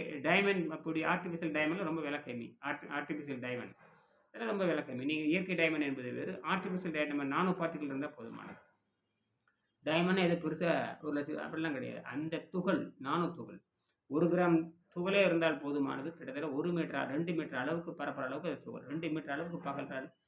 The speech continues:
பரப்பளவுக்கு அந்த துகள் இருக்குதுன்னா, நமக்கு எவ்வளவு தேவை? ஒரு மில்லி, மில்லி கிராம் இருந்தாவே நாம ஒரு தேவையான கம்ப்யூட்டர் உருவாக்க முடியும். அதனால தான் அந்த விலை குறைச்சலா கொடுக்கறதுக்கு காரணமே. இதெல்லாம் வந்து சயின்டிஃபிக்கலா பேசணும்,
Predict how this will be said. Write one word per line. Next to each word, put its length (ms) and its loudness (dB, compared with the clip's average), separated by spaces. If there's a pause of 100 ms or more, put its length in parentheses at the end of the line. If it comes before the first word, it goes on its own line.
(160)
பரப்பளவுக்கு 460 2
அந்த 120 2
துகள் 220 0
இருக்குதுன்னா, 360 -4
நமக்கு 320 2
எவ்வளவு 200 4
தேவை? 320 4 (120)
ஒரு 160 -2 (500)
மில்லி, 220 4
மில்லி 280 6
கிராம் 280 8
இருந்தாவே 380 2 (460)
நாம 260 2
ஒரு 140 2
தேவையான 380 0
கம்ப்யூட்டர் 340 -4
உருவாக்க 320 0
முடியும். 300 -10 (360)
அதனால 240 -4
தான் 240 4
அந்த 480 0
விலை 180 -4
குறைச்சலா 440 -8
கொடுக்கறதுக்கு 300 -16
காரணமே. 360 -14 (560)
இதெல்லாம் 300 2
வந்து 180 0
சயின்டிஃபிக்கலா 580 2
பேசணும், 420 -6